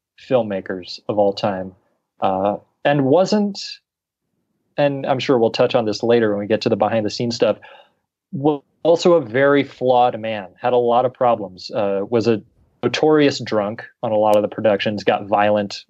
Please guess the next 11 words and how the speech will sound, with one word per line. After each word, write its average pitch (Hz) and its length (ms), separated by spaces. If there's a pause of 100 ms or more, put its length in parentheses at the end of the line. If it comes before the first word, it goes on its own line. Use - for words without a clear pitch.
at 113 140
times, 101 480 (400)
uh, 95 280
or 156 120
not 165 160
necessarily 131 440
violent, 101 440
but 117 200
sort 123 240
of, 107 200 (480)
uh, 104 280